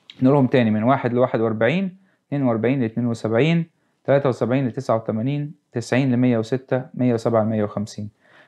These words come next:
تيجي بقى نهاية كل، نهاية كل كتاب أو نهاية كل جزء تلاقيها بتنتهي بسوسورجية. يعني تشوف مثلًا مزمور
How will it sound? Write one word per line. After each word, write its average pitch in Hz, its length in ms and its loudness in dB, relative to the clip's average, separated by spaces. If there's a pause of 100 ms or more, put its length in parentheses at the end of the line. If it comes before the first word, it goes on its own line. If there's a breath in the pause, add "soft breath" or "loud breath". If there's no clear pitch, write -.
تيجي 180 180 4
بقى 190 440 4
نهاية 170 540 0
كل، 202 460 0 (220)
نهاية 180 400 0
كل 185 240 2
كتاب 208 360 0
أو 131 120 2
نهاية 139 200 2
كل 156 540 0
جزء 226 400 0 (520)
تلاقيها 160 240 4
بتنتهي 151 400 0
بسوسورجية. 127 560 -2
يعني 110 180 0
تشوف - 200 -4
مثلًا 147 220 -2 (120)
مزمور 147 480 2